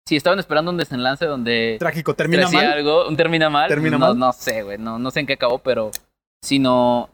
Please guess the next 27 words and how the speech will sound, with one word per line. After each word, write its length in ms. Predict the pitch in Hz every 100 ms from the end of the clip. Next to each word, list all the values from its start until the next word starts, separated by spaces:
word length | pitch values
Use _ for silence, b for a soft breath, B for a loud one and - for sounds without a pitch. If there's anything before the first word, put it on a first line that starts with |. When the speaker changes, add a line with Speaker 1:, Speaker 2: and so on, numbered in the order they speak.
| -
Speaker 1:
lo 120 | 135
que 80 | 135
sí 80 | 170
sé 80 | 190
es 80 |
que 80 | 196
ese 60 | 165
güey 120 | 156
no 80 | 147
fue 140 | 143
a 20 |
la 80 | 127
cárcel. 320 | - 110 - _ _ _ _ -
Speaker 2:
Sí, 120 | 202
porque 180 | 175 170
lo, 140 | 175 185
es 120 | 202 -
como 140 | 233
abuso 200 | 160 175
de 60 | 185
confianza. 340 | 135 143 139
Por 80 | 160
eso 100 | 165
tengan 220 | 196 202 202
mucho 220 | 196 220
cuidado. 380 | 143 151 185 214
Este 280 | - 190